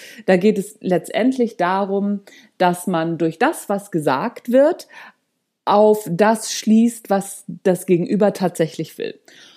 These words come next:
Dann haben wir uns eine Weile unterhalten und dann habe ich den Satz gesagt,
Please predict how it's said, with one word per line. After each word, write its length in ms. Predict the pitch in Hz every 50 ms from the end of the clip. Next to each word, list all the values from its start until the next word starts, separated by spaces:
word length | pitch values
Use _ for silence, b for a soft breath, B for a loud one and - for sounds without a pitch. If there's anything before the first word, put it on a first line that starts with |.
| b b b b -
Dann 240 | 226 233 240 226 254
haben 140 | 302 359 392
wir 120 | 370 285
uns 240 | 208 247 247 233 -
eine 80 | 240 214
Weile 220 | 208 196 180 165
unterhalten 580 | - 175 180 170 165 160 151 220 247 - 339 302
und 120 | 208 220
dann 200 | 220 214 208 208
habe 200 | 208 202 185 190
ich 160 | - 220 -
den 180 | - 294 262 214
Satz 320 | 185 185 233 - - -
gesagt, 840 | - 233 220 214 208 196 196 208 247 247 - - - - - - _